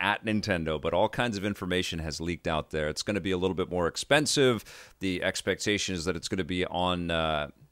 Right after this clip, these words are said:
you know, store shelves in September or October. But how does Nintendo get around the chip shortages and the manufacturing issues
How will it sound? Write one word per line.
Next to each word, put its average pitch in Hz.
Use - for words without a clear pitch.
you 95
know, 78
store 107
shelves 101
in 90
September 98
or -
October. 131
But 104
how 214
does 240
Nintendo 147
get 139
around 113
the 110
chip -
shortages 135
and 98
the 90
manufacturing 131
issues 123